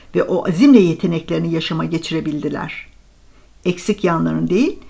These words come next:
güçlü yönlerini daha da güçlendirip hedeflerine kilitlenerek amaçlarına ulaştılar.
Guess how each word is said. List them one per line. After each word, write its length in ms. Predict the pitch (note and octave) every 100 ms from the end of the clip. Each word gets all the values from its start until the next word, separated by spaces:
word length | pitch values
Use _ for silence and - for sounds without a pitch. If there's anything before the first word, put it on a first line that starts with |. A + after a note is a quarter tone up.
| - -
güçlü 340 | A3 - -
yönlerini 540 | D#4 A#3+ G3+ F#3+ F#3 E3+
daha 220 | G3+ G#3+
da 40 |
güçlendirip 800 | D#3+ D#3+ - D3+ D3+ E3+ D4 -
hedeflerine 680 | F#3+ G#3+ G#3 G3+ G3+ A3 B3
kilitlenerek 840 | - G3+ - - A3+ D4 B3 G#3 -
amaçlarına 540 | F#3 F3+ - F3 E3+
ulaştılar. 640 | D#3 C#3+ - - E3 -